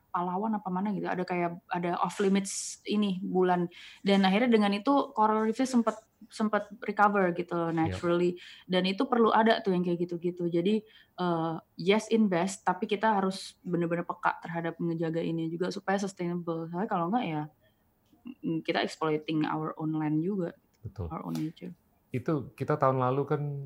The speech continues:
Speaker 2: nerima kalau nggak salah tiga belas sampai empat belas juta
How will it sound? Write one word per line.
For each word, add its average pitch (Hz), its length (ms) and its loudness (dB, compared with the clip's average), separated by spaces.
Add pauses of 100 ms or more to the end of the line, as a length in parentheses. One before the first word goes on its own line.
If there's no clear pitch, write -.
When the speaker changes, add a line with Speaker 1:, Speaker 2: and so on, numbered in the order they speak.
(160)
Speaker 2:
nerima 107 580 0
kalau 95 160 -4
nggak 85 140 -6
salah 101 180 -6
tiga 85 220 -4
belas 85 240 -4
sampai 90 180 -10
empat 80 180 -10
belas 78 220 -10
juta 82 460 -10